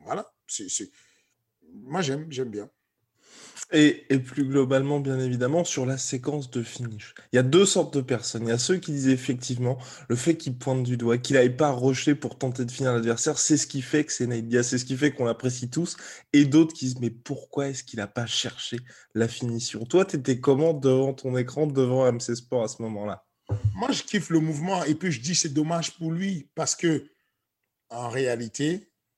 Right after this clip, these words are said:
Speaker 1: l'un ou l'autre, ça se joue. C'est-à-dire que pour être très clair, Leon Edwards, il a perdu sa ceinture,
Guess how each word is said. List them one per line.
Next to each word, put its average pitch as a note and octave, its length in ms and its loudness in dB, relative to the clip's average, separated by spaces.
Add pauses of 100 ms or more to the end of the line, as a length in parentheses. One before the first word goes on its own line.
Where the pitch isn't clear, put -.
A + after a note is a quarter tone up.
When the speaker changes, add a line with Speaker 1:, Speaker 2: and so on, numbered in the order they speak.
(100)
Speaker 1:
l'un B2+ 300 0
ou D3 140 0
l'autre, D3+ 380 -2
ça - 280 -6
se C3 240 -4
joue. C#3 320 -6 (200)
C'est-à-dire A#2 320 -10
que - 100 -10
pour B2+ 160 -6
être - 180 -14
très - 220 -2
clair, D#3+ 380 0 (800)
Leon B2+ 320 -4
Edwards, C3+ 440 -4 (320)
il A#2 140 -10
a B2 80 -6
perdu A#2+ 280 -6
sa - 140 -6
ceinture, A#2+ 560 -10